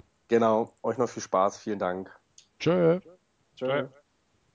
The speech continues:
Speaker 2: Tja, Andreas. Müssen wir den Rest alleine machen.
Speaker 3: Ja, jetzt können wir ja weiter mit dem Red Sox machen.
Speaker 2: Okay. <laughs> Ja, wir sind gut in der Zeit.
Speaker 3: Ja, wir sind wieder bei zwei Stunden, ne?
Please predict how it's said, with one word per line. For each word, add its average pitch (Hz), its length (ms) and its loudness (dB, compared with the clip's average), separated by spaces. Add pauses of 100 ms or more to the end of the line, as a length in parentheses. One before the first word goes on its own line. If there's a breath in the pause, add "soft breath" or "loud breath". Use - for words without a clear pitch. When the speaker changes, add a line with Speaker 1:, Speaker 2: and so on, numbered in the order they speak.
(800)
Speaker 2:
Tja, 107 300 2
Andreas. 104 520 -2 (1700)
Müssen 101 240 0
wir 113 120 4
den 110 120 0
Rest 113 240 -2
alleine 113 300 2
machen. 95 380 -2 (360)
Speaker 3:
Ja, 104 300 -8
jetzt 98 140 -20
können 120 140 -4
wir 110 60 -2
ja 98 140 -2
weiter 107 160 -8
mit 98 120 -10
dem 92 380 -14
Red 90 160 -8
Sox - 220 -20
machen. 82 180 -20
Speaker 2:
Okay. - 260 -8
<laughs> - 60 -6 (1160 loud breath)
Ja, 147 160 4
wir 131 80 6
sind 127 160 4
gut 160 160 0
in 156 80 6
der 135 120 4
Zeit. 110 440 -2 (480)
Speaker 3:
Ja, 107 200 -6 (160)
wir 110 100 -6
sind 110 160 -6
wieder 131 140 0
bei 117 120 -2
zwei 120 200 -2
Stunden, 110 300 -8
ne? 147 140 -10